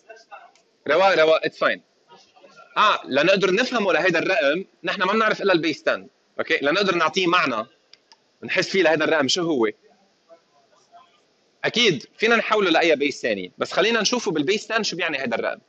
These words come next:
أوكي؟ I'm, I'm gonna, I'm gonna go slowly over it, don't worry. هلا بنشوف، هلا بنشوف، don't worry، أوكي؟ خليك معي،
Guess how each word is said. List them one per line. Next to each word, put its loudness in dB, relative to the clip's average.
أوكي؟ -6
I'm, -6
I'm -12
gonna, -14
I'm -18
gonna -12
go -12
slowly -16
over -20
it, -20
don't -4
worry. -14
هلا 4
بنشوف، -4
هلا 2
بنشوف، -6
don't -2
worry، -4
أوكي؟ 0
خليك 2
معي، 2